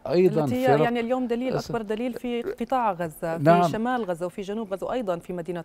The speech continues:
Speaker 2: نابلس في الضفة الغربية
Speaker 1: نعم،
Speaker 2: يعني.
Speaker 1: قطاع غزة
Speaker 2: نعم.
Speaker 1: الآن يلخص الموقف الأردني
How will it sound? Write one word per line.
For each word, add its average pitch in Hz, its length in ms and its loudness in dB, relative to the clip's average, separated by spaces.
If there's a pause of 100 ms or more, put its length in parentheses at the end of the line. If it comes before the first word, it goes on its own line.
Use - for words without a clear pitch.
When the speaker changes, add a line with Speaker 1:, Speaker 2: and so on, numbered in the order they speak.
Speaker 2:
نابلس 156 300 -10
في - 80 -16
الضفة 156 260 -14
الغربية 143 260 -6
Speaker 1:
نعم، 156 280 0
Speaker 2:
يعني. 139 140 -6
Speaker 1:
قطاع 123 340 4
غزة 120 460 4
Speaker 2:
نعم. 101 100 0
Speaker 1:
الآن 147 520 -2
يلخص 139 1040 4 (1300)
الموقف 131 600 2
الأردني 156 800 4